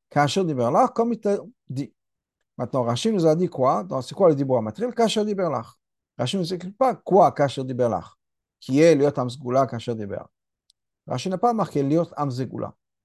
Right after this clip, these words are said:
Il nous dit juste Kasher Diber Lach, il nous envoie la référence. Où est-ce que c'était ? Où est-ce que Hachem nous a dit ? Bah,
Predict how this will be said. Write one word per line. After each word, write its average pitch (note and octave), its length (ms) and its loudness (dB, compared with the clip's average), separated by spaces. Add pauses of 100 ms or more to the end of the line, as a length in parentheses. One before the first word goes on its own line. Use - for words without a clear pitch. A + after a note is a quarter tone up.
(880)
Il D3+ 100 -2
nous D#3+ 100 0
dit F3 280 -2
juste F#3+ 320 -2
Kasher F#3 300 2
Diber D3+ 280 -2
Lach, F#3 240 4
il G3 60 -6
nous F3+ 100 -4
envoie F#3 200 0
la G3 100 -4
référence. C#3+ 560 -10
Où D#3 80 0
est-ce E3+ 100 -2
que E3 80 -6
c'était ? C#3 280 -6
Où C#3+ 100 0
est-ce E3+ 100 -2
que - 80 -2
Hachem D3+ 240 -2
nous B2+ 200 0
a A2+ 60 4
dit ? C#3 280 -2 (180)
Bah, - 140 -12